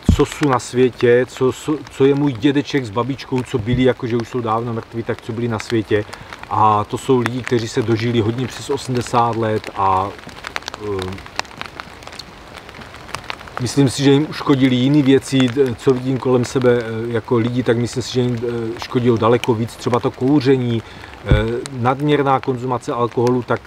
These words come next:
tak hodně zatěžuje ty limity prostě toho těla. Já to nikomu nevymlouvám.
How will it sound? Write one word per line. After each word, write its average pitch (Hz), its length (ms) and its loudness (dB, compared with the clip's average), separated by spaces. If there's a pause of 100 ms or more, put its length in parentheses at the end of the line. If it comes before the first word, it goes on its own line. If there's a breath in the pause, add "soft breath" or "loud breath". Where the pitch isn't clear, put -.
(140)
tak 110 120 -2
hodně 127 340 -4
zatěžuje 123 480 -2
ty - 140 -4
limity 131 400 -2
prostě 120 320 -8
toho 123 220 0
těla. 123 280 0
Já 120 80 2
to - 140 -10
nikomu 151 440 -2
nevymlouvám. 117 720 0